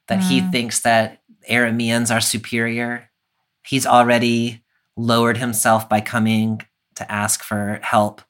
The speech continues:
Speaker 1: He doesn't get help from the king, so now he's coming to some rando prophet.
Speaker 2: Mm-hmm.
Speaker 1: And then the instruction is,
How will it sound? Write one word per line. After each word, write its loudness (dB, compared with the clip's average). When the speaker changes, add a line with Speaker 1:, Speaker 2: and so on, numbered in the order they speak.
Speaker 1:
He -6
doesn't 0
get 0
help -2
from -2
the -4
king, -2
so -4
now 0
he's -4
coming -6
to -8
some -2
rando -2
prophet. -4
Speaker 2:
Mm-hmm. 6
Speaker 1:
And 4
then 2
the -4
instruction -2
is, -4